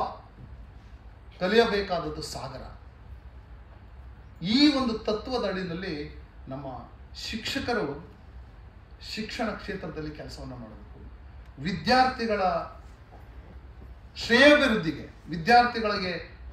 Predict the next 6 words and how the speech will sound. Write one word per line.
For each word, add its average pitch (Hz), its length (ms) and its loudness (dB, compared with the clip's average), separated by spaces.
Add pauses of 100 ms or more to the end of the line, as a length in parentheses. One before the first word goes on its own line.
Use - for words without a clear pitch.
(360)
ಅವರು 196 200 2
ಕೊಡ್ತಕ್ಕಂಥ 220 580 0 (220)
ಜ್ಞಾನ 226 300 4 (2250)
ಶ್ರೇಷ್ಠವಾದಂಥ 175 800 -2 (100)
ಜ್ಞಾನವನ್ನು 139 400 -8
ಕೊಡಬೇಕು. - 220 -16